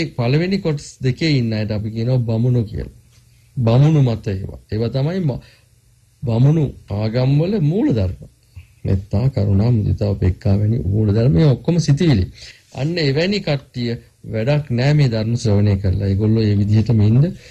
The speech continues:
ඒ කට්ටියට නිවන සොයා ගන්න හම්බෙන්නේ නෑ කවදාකවත්. ආයි ලබන ජීවිතයක් හම්බෙන්නේ නෑ. නිවනක් සොයා ගන්න මේ සැරේ කරගත්තේ නැත්නම් හම්බෙන්නේ නෑ. ඒක ලොකු මෝඩකමක්. බොහෝ කට්ටිය ලබන සැරේට කරගන්නවා කියලා මැරෙනවා. මැරිලා ආයි කොහෙවත් යන්නෙත් නෑ. එතනින් ඉවරයි. ආයි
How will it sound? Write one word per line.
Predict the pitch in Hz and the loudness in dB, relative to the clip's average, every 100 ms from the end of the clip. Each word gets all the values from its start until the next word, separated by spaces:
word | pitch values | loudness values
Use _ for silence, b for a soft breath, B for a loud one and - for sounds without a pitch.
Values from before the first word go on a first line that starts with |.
| B - | B -6
ඒ | 110 | -2
කට්ටියට | 107 107 - 113 | 0 0 0 0
නිවන | 107 104 104 | 2 2 2
සොයා | 98 101 98 | 2 2 2
ගන්න | 104 101 | 2 2
හම්බෙන්නේ | 104 104 101 107 | 2 2 2 4
නෑ | 131 | 4
කවදාකවත්. | 135 135 143 139 117 78 - | 2 0 2 0 -2 -4 -6
ආයි | 95 110 117 | -8 -6 -4
ලබන | 101 95 117 | -2 -2 -2
ජීවිතයක් | 120 127 120 123 120 117 | 0 2 2 0 -2 -2
හම්බෙන්නේ | 113 110 113 107 | -2 0 0 2
නෑ. | 127 | 2
නිවනක් | 117 110 110 - | 2 2 -2 -2
සොයා | 117 113 | -2 0
ගන්න | 131 127 | 0 0
මේ | 117 | 0
සැරේ | 110 113 110 | 0 0 0
කරගත්තේ | 110 107 110 113 | 0 0 -2 -2
නැත්නම් | 113 113 127 | -4 -2 0
හම්බෙන්නේ | 117 104 107 104 104 | 2 0 0 0 0
නෑ. | 95 - B B B B - | -2 -6 B B B B -10
ඒක | - 104 | -6 -2
ලොකු | 104 104 143 | -2 2 4
මෝඩකමක්. | 120 120 131 139 156 165 107 | 4 2 2 2 0 -2 -4
බොහෝ | 104 107 147 | -2 2 2
කට්ටිය | 151 147 - 156 | 2 -2 -2 -4
ලබන | 139 120 123 | -2 0 0
සැරේට | 127 127 123 | 0 0 0
කරගන්නවා | 123 123 123 123 123 | -2 -2 -2 -2 -2
කියලා | 127 131 139 b b _ | -2 -2 -4 b b _
මැරෙනවා. | 107 110 120 135 156 156 | -2 0 2 2 2 2
මැරිලා | 120 117 117 | 0 0 -2
ආයි | 113 110 | -2 -2
කොහෙවත් | 107 113 110 110 | -2 -2 -2 0
යන්නෙත් | 98 110 123 | 0 0 0
නෑ. | 135 131 131 b b b - | 0 0 0 b b b -10
එතනින් | 101 123 123 131 | -6 0 2 4
ඉවරයි. | 117 120 135 139 | 4 2 2 2
ආයි | 117 110 | 0 -2